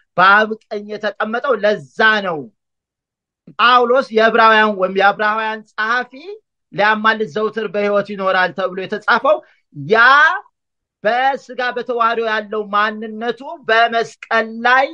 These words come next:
የተሰቀለው የሞተው ማንነቱን ይዞ ይሄ ስለሄደ፣ ስለዚህ ጌታችን መድኃኒታችን ኢየሱስ ክርስቶስ ለዛ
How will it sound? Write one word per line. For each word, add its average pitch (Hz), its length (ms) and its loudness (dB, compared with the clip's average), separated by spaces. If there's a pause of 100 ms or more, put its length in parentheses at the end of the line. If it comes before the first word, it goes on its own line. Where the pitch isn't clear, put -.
(140)
የተሰቀለው 220 680 -2
የሞተው 226 500 -2
ማንነቱን 214 720 0
ይዞ 190 240 -4
ይሄ 185 140 2 (120)
ስለሄደ፣ 156 440 0 (640)
ስለዚህ 254 280 2
ጌታችን 254 440 0
መድኃኒታችን 233 580 -2
ኢየሱስ 226 320 -6
ክርስቶስ 254 360 -4
ለዛ 233 220 0